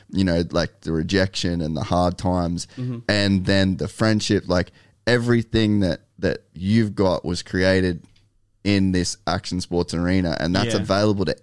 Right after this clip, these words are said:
Speaker 1: any kid that wants to buy a scooter,
Speaker 2: Yeah, for
Speaker 1: or
Speaker 2: sure.
Speaker 1: any kid that your parents can get you a B M X bike. And I think it's something that
Speaker 2: Even if you, even if you have friends that, like, even if you don't have anything, like,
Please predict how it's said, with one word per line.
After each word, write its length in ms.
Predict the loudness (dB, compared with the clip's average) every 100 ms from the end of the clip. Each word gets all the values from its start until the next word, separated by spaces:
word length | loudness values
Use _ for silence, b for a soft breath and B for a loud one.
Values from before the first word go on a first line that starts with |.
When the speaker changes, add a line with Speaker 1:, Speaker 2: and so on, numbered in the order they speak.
| -4
Speaker 1:
any 220 | 0 0
kid 280 | 0 -2 0
that 120 | -2
wants 220 | -2 -2
to 80 | -2
buy 220 | -2 0
a 40 | -2
scooter, 400 | -2 -2 -2 -4
Speaker 2:
Yeah, 180 | -6 -8
for 140 | -2
Speaker 1:
or 100 | -2
Speaker 2:
sure. 160 | -2 -2
Speaker 1:
any 200 | 2 0
kid 340 | 2 0 2
that 200 | 2 0 -2 B -6
your 140 | -2
parents 380 | 0 2 2 -2
can 160 | -2
get 200 | 0 0
you 120 | 0 -2
a 40 |
B 180 | 0 -2
M 120 | 0
X 220 | -2 -4
bike. 340 | -4 -2 -2 -2
And 260 | -2 0 -4 B B
I 80 | -8
think 260 | 0 0 0
it's 140 | -2
something 440 | -2 -2 0 2 2
that 220 | 0 -2 _ _ _ _ _ -8
Speaker 2:
Even 460 | -6 -4 -6 -6
if 200 | -4 -2
you, 160 | -2 -2
even 220 | -2 -4
if 120 | -4 -4
you 60 |
have 120 | -4
friends 360 | -4 -4 -2 -4
that, 120 | -4
like, 200 | -4 -2
even 220 | -2 -2
if 100 | -4
you 60 | -6
don't 280 | -2 -2 -2
have 200 | -4 -4
anything, 560 | -4 -4 -4 -8 -8 -6
like, 220 | -6